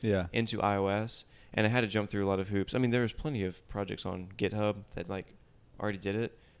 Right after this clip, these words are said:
Speaker 2: but the amount of code required versus using the built-in was just ridiculous.
Speaker 1: Mm-hmm.
Speaker 2: And then it didn't work as good as Android, of course.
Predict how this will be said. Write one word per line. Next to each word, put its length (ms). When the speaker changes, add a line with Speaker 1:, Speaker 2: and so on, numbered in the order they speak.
Speaker 2:
but 120
the 40
amount 240
of 80
code 200
required 480
versus 360
using 220
the 80
built-in 680
was 100
just 280
ridiculous. 520
Speaker 1:
Mm-hmm. 380
Speaker 2:
And 100
then 80
it 40
didn't 160
work 180
as 80
good 160
as 60
Android, 360
of 60
course. 420